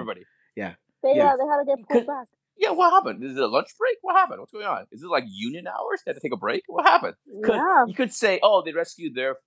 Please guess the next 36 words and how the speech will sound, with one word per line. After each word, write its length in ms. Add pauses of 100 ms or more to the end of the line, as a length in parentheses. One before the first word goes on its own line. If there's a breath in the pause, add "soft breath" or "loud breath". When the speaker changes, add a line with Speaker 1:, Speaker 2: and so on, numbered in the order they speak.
Speaker 1:
their 140
people 340
and 80
they 60
left," 240
but 160
no, 320 (160)
their 300
kid 320
is 120
still 200
there, 160
right? 180
The, 160
the 80
little 240
girl 200
is 80
still 180
there 120
at 140
the, 120
at 120
the 140
end, 160
right? 200 (680)
Speaker 2:
E-, 840
well, 240 (160)
J-, 140
the 120
Sully 260
family. 400 (500)
Speaker 1:
No, 100
no, 160
but 140
the 200